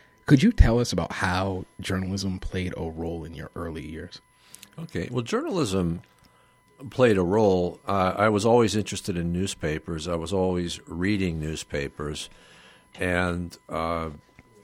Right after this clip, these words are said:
Speaker 2: when I went to, on vacation with my family,
Speaker 1: Mm-hmm.
Speaker 2: we went to the, New Jersey and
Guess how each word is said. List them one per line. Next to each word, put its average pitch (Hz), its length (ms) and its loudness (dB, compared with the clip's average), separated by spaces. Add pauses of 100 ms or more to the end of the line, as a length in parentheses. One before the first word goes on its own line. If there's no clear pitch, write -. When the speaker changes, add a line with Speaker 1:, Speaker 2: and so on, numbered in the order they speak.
(120)
Speaker 2:
when 107 240 0
I 101 120 4
went 120 260 0
to, 110 520 0 (1200)
on 101 160 6
vacation 101 580 2
with 85 140 -4
my 80 120 -2
family, 85 600 0
Speaker 1:
Mm-hmm. 87 260 -6 (200)
Speaker 2:
we 101 100 0
went 95 280 2
to 80 520 -2 (300)
the, 95 120 -12 (240)
New 87 160 -4
Jersey 90 480 -2
and 80 240 -4